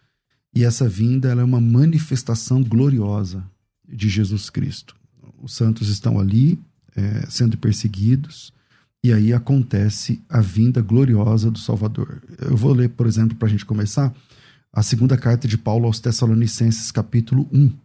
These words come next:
No capítulo um, é, fala o seguinte, no versículo cinco. É,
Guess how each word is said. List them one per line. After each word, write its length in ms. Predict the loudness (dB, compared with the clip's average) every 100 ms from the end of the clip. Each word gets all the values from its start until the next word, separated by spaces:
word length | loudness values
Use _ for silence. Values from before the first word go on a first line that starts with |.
| _ _ _ _ _ -4
No 140 | -2
capítulo 460 | -2 -2 0 2 2
um, 360 | 4 2 0 -4 _ _ -2
é, 320 | 0 0 -4 -6
fala 240 | -2 -2
o 40 |
seguinte, 460 | 0 -2 0 0 0
no 100 | 0
versículo 460 | 0 -2 -4 -4 -4
cinco. 480 | -2 -4 -6 -12 _ _ _ _ _ _
É, 840 | 0 2 2 2 0 0 0 -2